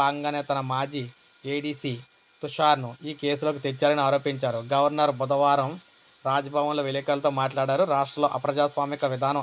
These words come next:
అమలవుతుందని, రాజ్భవన్ ప్రతిష్ట తగ్గించాలని చూస్తున్నారని తెలిపారు. విశ్వవిద్యాలయాల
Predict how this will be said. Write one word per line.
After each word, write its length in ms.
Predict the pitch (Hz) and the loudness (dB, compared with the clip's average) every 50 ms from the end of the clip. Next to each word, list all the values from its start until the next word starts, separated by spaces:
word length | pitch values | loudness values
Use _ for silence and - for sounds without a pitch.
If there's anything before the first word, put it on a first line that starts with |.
| - 131 | -4 -4
అమలవుతుందని, 560 | 131 135 139 139 135 - 135 135 131 131 127 123 - _ _ _ _ _ - | -2 0 -2 -2 -2 -4 -6 -6 -4 -6 -6 -8 -10 _ _ _ _ _ -4
రాజ్భవన్ 480 | 131 135 139 147 147 139 147 151 156 156 - | 0 2 2 0 0 0 -2 -2 -2 -2 -4
ప్రతిష్ట 260 | 139 135 147 147 - 143 131 131 | -4 -4 -4 -4 -4 -4 -4 -4
తగ్గించాలని 640 | 135 127 123 143 139 139 135 147 139 139 143 139 131 139 | -6 -4 -4 -4 -4 0 0 2 2 2 0 -2 -4 -4
చూస్తున్నారని 520 | 135 131 131 - 139 135 135 139 135 131 131 | -6 -6 -6 -4 -4 -2 -2 -2 -2 -4 -6
తెలిపారు. 360 | 127 123 127 127 127 147 190 220 220 _ _ _ _ _ - | -6 -2 -2 0 0 0 0 -2 -4 _ _ _ _ _ -10
విశ్వవిద్యాలయాల 760 | 147 143 - 151 151 151 151 139 147 143 147 147 147 151 | -10 -4 0 0 2 2 2 2 2 4 4 4 4 2